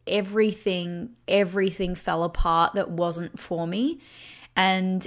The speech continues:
it's really funny because I look back and I just see that from that, it's like a beautiful new garden was created. And not to say that there haven't been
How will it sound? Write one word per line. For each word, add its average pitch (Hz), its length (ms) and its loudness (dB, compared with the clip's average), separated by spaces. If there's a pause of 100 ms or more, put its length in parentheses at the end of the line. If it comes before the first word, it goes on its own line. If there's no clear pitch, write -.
it's - 240 -4
really 190 220 2
funny 180 260 -2
because 185 260 -6
I 185 80 2
look 180 320 -2
back 170 280 2
and 180 100 -6
I 170 80 -6
just 175 300 -4
see 185 400 0
that 170 500 -2
from 190 480 0
that, 185 400 0 (400)
it's 202 180 2
like 202 140 0
a 208 80 4
beautiful 190 680 2
new 180 220 0
garden 180 880 2
was 185 300 0
created. 196 840 2
And 190 220 4
not 214 200 2
to 226 80 -2
say 196 180 2
that 175 140 -4
there 185 120 2
haven't 170 360 -6
been 175 340 -2